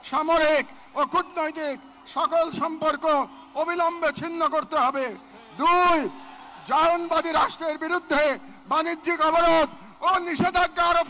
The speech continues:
করতে হবে। তিন, গাজার মুসলিম জনগণের পাশে চিকিৎসা, খাদ্য, আবাসন ও প্রতিরক্ষা সহযোগিতা সহ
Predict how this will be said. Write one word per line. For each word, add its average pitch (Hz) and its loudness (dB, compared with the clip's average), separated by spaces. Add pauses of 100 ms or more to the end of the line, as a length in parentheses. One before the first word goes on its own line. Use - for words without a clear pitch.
করতে 359 0
হবে। 330 4 (1000)
তিন, 359 2 (540)
গাজার 294 2 (100)
মুসলিম 294 0 (140)
জনগণের 285 0
পাশে 285 -2 (460)
চিকিৎসা, 320 2 (480)
খাদ্য, 330 0 (520)
আবাসন 294 4 (300)
ও 269 -4
প্রতিরক্ষা 311 -2
সহযোগিতা 302 -2
সহ 277 2